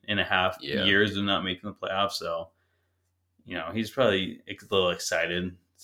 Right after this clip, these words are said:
Speaker 1: to see something he's helped create in his own to get here. So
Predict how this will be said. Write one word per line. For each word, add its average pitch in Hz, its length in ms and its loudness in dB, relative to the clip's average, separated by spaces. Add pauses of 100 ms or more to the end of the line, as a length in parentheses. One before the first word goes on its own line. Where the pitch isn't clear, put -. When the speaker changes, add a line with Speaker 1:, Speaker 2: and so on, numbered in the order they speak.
(120)
Speaker 1:
to 120 100 -4
see - 220 -2
something 92 440 -2
he's 92 380 -4
helped - 440 -2
create 98 520 2
in 98 80 -2
his 87 160 -6
own 95 340 -2 (520)
to 87 260 -4
get 87 260 -2
here. 82 340 -10
So 87 460 -4